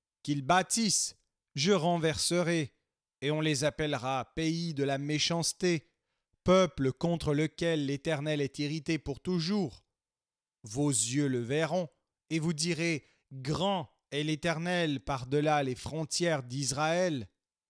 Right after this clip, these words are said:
Un fils honore son père, et un serviteur son maître. Si je suis père, où est l'honneur qui m'est dû ? Si je suis maître, où est la crainte qu'on a de moi ?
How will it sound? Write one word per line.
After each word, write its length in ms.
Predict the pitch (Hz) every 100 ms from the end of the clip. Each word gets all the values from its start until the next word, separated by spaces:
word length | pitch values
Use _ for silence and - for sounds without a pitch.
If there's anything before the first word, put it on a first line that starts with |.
| _ _ _ _ _ _ _
Un 180 | 156 180
fils 380 | 175 - 208 -
honore 340 | 180 180 185
son 240 | - 175 175
père, 540 | - 202 170 127 - _ _
et 120 | 135
un 120 | 147 147
serviteur 720 | - 147 127 147 170 170 139
son 220 | - 170
maître. 480 | 175 180 160 - - _ _ _ _ _ -
Si 200 | - 226
je 100 | 165
suis 320 | 165 - 180
père, 560 | 165 180 175 151 113 - _ -
où 180 | 151 151
est 100 | 147
l'honneur 560 | 156 165 165 147 -
qui 120 | -
m'est 200 | 143 180
dû ? 340 | 170 175 220 - _ _ _ _
Si 300 | - 220 208
je 120 | 180
suis 280 | 196 214 208
maître, 520 | 202 208 165 - 110 - -
où 120 | 156
est 80 | 156
la 140 | 151
crainte 480 | 147 - 160 160 143
qu'on 240 | - 151 147
a 120 | 135
de 140 | 135
moi ? 440 | 180 190 202 165